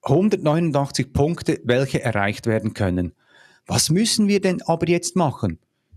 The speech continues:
Dann navigieren wir doch einfach mal zu dieser Zahl, da steht Remaining und dann ist es abgeschnitten, wahrscheinlich Remaining, äh, Actions, genau. Dann navigieren wir zu dieser Zahl und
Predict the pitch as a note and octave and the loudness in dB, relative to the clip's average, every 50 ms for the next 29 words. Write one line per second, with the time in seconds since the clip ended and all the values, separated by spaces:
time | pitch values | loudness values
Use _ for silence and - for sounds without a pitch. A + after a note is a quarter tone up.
0 | - _ _ - F#2+ F#2+ G#2 G#2+ G#2+ A#2 A#2 A#2 - C#3 D3 D3 D3+ C#3 C#3 C3+ | -20 _ _ -4 -2 0 2 2 2 2 0 0 0 0 0 2 2 2 0 0
1 | C3+ B2 - - C3 D3+ E3+ E3 E3+ C#3 D#3+ D3 D3 C#3 - - C3+ B2+ C#3 C#3 | 0 -2 -2 -2 -2 0 0 -2 -2 0 0 0 -2 -2 -4 -4 -4 -2 -2 -2
2 | B2 - B2+ - - - - B2 C#3+ F3 G3 F3+ D3+ C3 - - - C3 C3 C#3 | 0 0 -2 -2 -2 -2 0 0 2 0 0 0 0 -2 -2 0 0 0 0 0
3 | C3+ - _ - A2+ A2 A#2 A2 G#2+ A2+ B2 D#3 F#3 G3+ G#3+ A#3 A#3+ A#3+ A3+ - | -4 -8 _ -2 0 0 2 2 2 2 2 2 2 2 2 2 2 2 0 -4
4 | - _ _ _ _ _ _ _ - G#2 G2+ - A#2 A#2+ B2 B2+ B2 - A#2 - | -10 _ _ _ _ _ _ _ -6 -4 0 2 2 2 2 2 0 0 -2 -4
5 | - A#2+ - - - C3+ C#3 - - - - - E3+ E3 E3 - D#3 D#3 C#3+ A#2 | -4 -6 -4 -2 -2 -2 -2 -4 -8 -6 -2 -2 -2 -2 -2 -2 -2 0 0 0
6 | G2 F#2 G#2 - A#2 A2 A2 A2 G#2 A2+ A2 - - A#2 A#2 A#2 A2+ A2+ A2+ A#2 | -2 -2 -4 -2 -2 -2 -2 0 -2 -2 -4 -4 -2 0 2 2 2 2 2 2
7 | B2+ C3 C3 C3 B2+ B2+ A2+ - - _ _ _ _ _ - A#2+ A2 G#2+ A2 - | 2 2 2 2 2 0 -2 -4 -8 _ _ _ _ _ -2 0 0 0 2 0
8 | C#3 F#3 F#3 - - - G#3 G3+ - - - G#2+ A2+ B2 C#3+ E3 F#3+ F#3 F#3 _ | 0 0 -2 -2 -2 0 0 0 0 0 0 0 2 2 0 0 -2 -4 -6 _
9 | - - - - - _ _ _ - B2+ C3 B2 - - _ _ _ _ - D#3 | -20 -20 -20 -20 -20 _ _ _ 0 0 0 -2 -4 -10 _ _ _ _ 0 0
10 | E3+ F#3+ F#3 E3+ E3 F3 F3 E3 E3+ D#3+ D#3+ D#3+ E3 - D3 C3+ D3 D3+ C3 - | 2 2 2 0 0 2 0 2 2 2 0 0 0 -2 -2 0 0 0 0 0
11 | C3 - - - C#3 B2 C#3+ E3+ G#3 A#3+ - - - _ _ _ _ _ _ - | 0 -2 0 0 0 0 0 0 -2 -2 -4 -6 -12 _ _ _ _ _ _ 0
12 | - D3 D3+ D#3+ D#3+ D#3+ - | 2 2 2 2 0 -2 -4